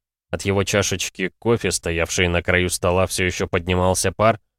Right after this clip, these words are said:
но кофе там оставалось мало, а допивать его пока не хотелось. Крейн рассказал Фрицу то же самое, что и представителю Центрального управления минувшей ночью,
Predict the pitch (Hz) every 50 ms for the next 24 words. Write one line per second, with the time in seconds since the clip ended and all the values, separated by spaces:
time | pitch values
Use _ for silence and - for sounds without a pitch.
0 | _ _ _ _ - 101 107 110 - - 160 - - 139 - 131 131 123 - -
1 | 123 113 117 120 120 117 - 123 131 139 139 127 101 - _ _ _ _ - 85
2 | 78 78 - 90 85 92 104 104 - - 87 82 80 90 95 - 92 82 - 87
3 | 82 80 78 - - 87 - - 95 95 90 82 78 - - _ _ _ _ _
4 | _ _ _ _ _ _ _ _ _ _ _ _ - 123 127 131 131 127 127 120
5 | 117 - - 120 110 104 120 113 104 - 117 123 131 123 - - 107 - - 107
6 | 90 95 90 - - 113 110 113 110 110 - - - 101 95 92 90 - 92 92
7 | 87 - - 107 98 104 107 - 107 98 92 - - 98 90 87 - 98 98 95
8 | 95 95 95 92 90 87 80 - 90 85 85 104 107 107 107 104 104 101 101 98
9 | 101 104 - - - 107 104 104 104 98 95 - - 101 92 87